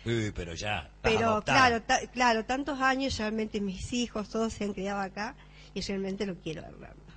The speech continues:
Speaker 1: ¿Y
Speaker 2: Lo
Speaker 1: qué dice
Speaker 2: quiero.
Speaker 1: la familia? ¿Tú? ¿Hubo una consulta familiar también ahí?
Speaker 2: Y sí, viste, Juan Carlos siempre él ha sido,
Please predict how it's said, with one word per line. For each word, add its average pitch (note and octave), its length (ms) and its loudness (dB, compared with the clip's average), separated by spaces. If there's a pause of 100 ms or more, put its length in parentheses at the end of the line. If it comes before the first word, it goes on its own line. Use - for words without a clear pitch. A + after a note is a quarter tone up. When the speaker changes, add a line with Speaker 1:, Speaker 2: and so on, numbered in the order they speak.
(280)
Speaker 1:
¿Y G2 60 -6
Speaker 2:
Lo - 80 -2
Speaker 1:
qué B2+ 80 0
dice C3 140 2
Speaker 2:
quiero. G#2+ 160 -2
Speaker 1:
la - 20 -4
familia? G2 480 -4
¿Tú? F2 180 -6 (300)
¿Hubo A2+ 100 -4
una A2 180 -4
consulta C3+ 580 -2
familiar A#2 520 -2
también A#2+ 400 -6
ahí? G2+ 160 -4
Speaker 2:
Y D#4 640 4
sí, G4+ 380 4
viste, E4 280 4
Juan C4+ 240 4
Carlos D4+ 340 4
siempre B3+ 560 4
él C4 100 2
ha A#3 100 2
sido, G#3+ 640 0